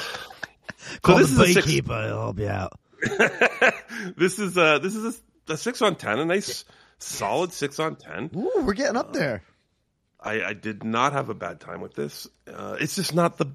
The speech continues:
Speaker 1: best movie of the year, Peter.
Speaker 2: Yeah, that's what we're here for, Jim.
Speaker 1: We, we're trying to find out what the best movie of the year is.
Speaker 2: Yeah, we're spending
Speaker 1: This
Speaker 2: your
Speaker 1: is
Speaker 2: fiftieth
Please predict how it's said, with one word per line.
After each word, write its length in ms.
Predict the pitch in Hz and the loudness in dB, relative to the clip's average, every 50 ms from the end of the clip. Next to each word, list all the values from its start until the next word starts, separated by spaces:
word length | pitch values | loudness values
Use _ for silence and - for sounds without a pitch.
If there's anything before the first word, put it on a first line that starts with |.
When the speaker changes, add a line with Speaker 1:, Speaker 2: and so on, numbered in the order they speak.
| _ _ _ _ _ - | _ _ _ _ _ -10
Speaker 1:
best 340 | 151 160 - - - - - | -10 -10 -10 -12 -14 -10 -8
movie 260 | 156 165 170 190 190 | -8 -6 -4 -4 -4
of 40 | 208 | -4
the 80 | - | -4
year, 120 | - - - _ - | -4 -6 -6 _ -14
Peter. 260 | - 160 - 208 _ _ _ _ _ _ _ _ _ _ _ _ _ _ _ _ _ - - | -14 -12 -12 -14 _ _ _ _ _ _ _ _ _ _ _ _ _ _ _ _ _ -10 -4
Speaker 2:
Yeah, 140 | - 208 196 | 0 0 2
that's 180 | 165 185 202 - | 4 2 2 2
what 100 | 262 233 | 0 2
we're 100 | 240 233 | 4 2
here 220 | 156 123 190 185 180 | 4 6 4 4 4
for, 560 | - - - - 151 151 135 95 87 80 - _ _ - | 0 -6 -6 -4 -2 -2 -2 -2 -4 -8 -12 _ _ -10
Jim. 260 | - 107 87 80 87 - - | -8 -6 -6 -6 -8 -6 0
Speaker 1:
We, 180 | 175 240 233 | 2 2 2
we're 180 | 165 180 202 220 | 4 4 4 4
trying 180 | - 226 247 330 | 4 4 2 2
to 60 | 302 | 2
find 200 | - - 208 202 | 2 2 2 2
out 100 | 190 - | 2 0
what 80 | 147 139 | 0 0
the 80 | 156 127 | -2 -2
best 440 | 113 - - 170 190 185 - - | -2 2 4 4 4 4 2 -4
movie 320 | 143 139 151 165 156 151 - 113 | -2 -2 -2 -2 -2 -4 -4 -4
of 160 | 113 107 - | -6 -8 -8
the 100 | 113 107 | -12 -12
year 320 | 98 107 - 277 294 185 - - - | -10 -4 -2 -2 -2 -2 -4 -8 -16
is. 300 | - - - - - - - | -20 -20 -20 -20 -20 -16 -8
Speaker 2:
Yeah, 180 | - 208 226 160 - | -4 -2 -2 -2 -2
we're 80 | - 170 | -6 -8
spending 300 | - 185 214 247 285 269 | 0 0 2 2 2 2
Speaker 1:
This 60 | 233 | 2
Speaker 2:
your 80 | 185 | 2
Speaker 1:
is 60 | - - | 0 0
Speaker 2:
fiftieth 720 | - - 190 185 - - 135 120 101 87 92 - - - | 2 2 2 2 2 -2 -6 -4 -4 -6 -8 -10 -14 -20